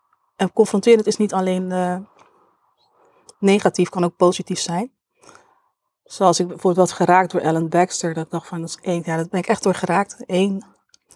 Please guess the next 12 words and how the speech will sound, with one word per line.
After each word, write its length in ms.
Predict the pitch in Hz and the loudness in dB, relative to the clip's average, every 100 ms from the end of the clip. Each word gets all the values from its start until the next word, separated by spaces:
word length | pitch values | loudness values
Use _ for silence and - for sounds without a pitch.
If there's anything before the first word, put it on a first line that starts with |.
| _ | _
sterke 440 | - 202 190 - | 0 2 2 0
vrouw 280 | - 185 180 | 0 2 4
die 160 | 185 185 | 2 0
niet 160 | 202 | 0
in 120 | 190 | 0
haar 160 | 180 175 | -2 -4
eentje 520 | - 196 226 - 160 | -2 -2 -2 -2 -4
per 260 | 165 - 165 | -2 -2 -2
se, 400 | - 170 156 190 _ _ _ _ _ _ _ _ _ | 0 0 0 -2 _ _ _ _ _ _ _ _ _
maar 220 | 202 185 | 4 6
wel 240 | 202 202 | 6 6
die 340 | 185 190 196 | 2 0 -2